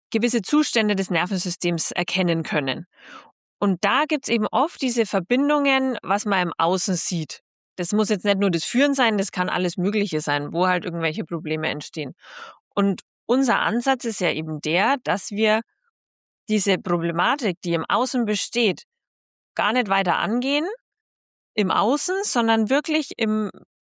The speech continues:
mit Hilfe dieses Grundlagentrainings das Pferd in sich so stabil bekommen und uns quasi ja als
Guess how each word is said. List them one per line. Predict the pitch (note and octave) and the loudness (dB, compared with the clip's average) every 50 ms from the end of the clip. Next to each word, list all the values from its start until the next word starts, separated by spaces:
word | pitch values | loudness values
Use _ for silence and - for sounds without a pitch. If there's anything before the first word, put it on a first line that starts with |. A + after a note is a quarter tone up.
| _ - | _ -2
mit | A#3 C4 C#4 - | 0 0 0 2
Hilfe | B3+ D4+ D#4+ F4 - E4 | 2 2 2 2 2 0
dieses | A#3 B3 A#3 A3+ G#3 - | 0 0 0 0 -2 -2
Grundlagentrainings | - B3 C#4 D#4 E4 B3 F#3 F3+ F#3 F3 F#3 F#3 F3 - - F3 F3 F#3 G3+ A#3 C4 D4 F4 G#4 - - - _ _ _ _ _ _ _ _ | -2 0 0 0 0 2 2 2 2 2 0 -4 -4 -2 0 0 0 0 0 0 0 -2 -2 -4 -8 -12 -16 _ _ _ _ _ _ _ _
das | - G#3 G#3 - | -2 0 0 -2
Pferd | - - - A3 A3 A#3 B3+ B3 - - - | -2 -2 0 2 2 2 2 0 -2 -4 -2
in | A3+ A3 G#3+ | 0 0 2
sich | G3+ B3+ C#4 D#4 - | 2 0 0 0 0
so | - - C4+ D4+ | 0 0 0 0
stabil | - - - A3 G3+ - - D4 E4 D4 | 0 0 0 -2 0 2 2 2 2 2
bekommen | A#3 A3 - - - F#3+ F#3+ G3+ G#3 A3+ B3 C#4+ F#4 A4+ _ _ _ _ - | 2 -2 -2 0 0 0 2 2 2 2 2 0 -2 -6 _ _ _ _ 0
und | A3 G#3+ G3 - _ - | 0 0 0 -2 _ -2
uns | - D#4+ G4 A4+ A4+ - - | 2 2 4 4 2 0 -2
quasi | - - G3+ F#3 F#3 F#3+ F#3 - A3+ | 0 2 4 4 4 2 0 0 0
ja | A3 G#3+ G#3 G#3 - | 2 4 4 2 2
als | - F3 F#3+ F#3 - - - - | 2 0 0 -2 -2 -6 -10 -10